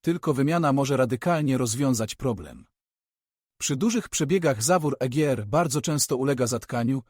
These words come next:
i zawiesza się w jednym położeniu. Początkowo wyraża się to spadkiem mocy, ale potem silnik spalinowy przechodzi w tryb awaryjny. W wielu jednostkach Toyoty występuje zawodna pompa wodna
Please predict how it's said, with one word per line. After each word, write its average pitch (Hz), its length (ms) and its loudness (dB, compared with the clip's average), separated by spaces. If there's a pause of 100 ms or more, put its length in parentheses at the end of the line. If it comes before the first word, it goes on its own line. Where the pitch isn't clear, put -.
(140)
i 135 80 -4
zawiesza 190 380 0
się 156 140 -2
w 127 60 -4
jednym 135 340 0
położeniu. 110 600 -4 (920)
Początkowo 175 580 2
wyraża 170 340 4
się 147 100 -4
to 135 100 -4
spadkiem 123 440 0
mocy, 117 440 0 (260)
ale 139 200 0
potem 170 280 0
silnik 202 420 0
spalinowy 143 500 2
przechodzi 131 460 -2
w - 80 -10
tryb 135 240 -4
awaryjny. 117 600 -4 (920)
W 101 140 -8
wielu 214 220 2
jednostkach 151 680 0
Toyoty 143 380 -2
występuje 135 500 0
zawodna 139 400 0
pompa 123 320 0
wodna 139 400 -2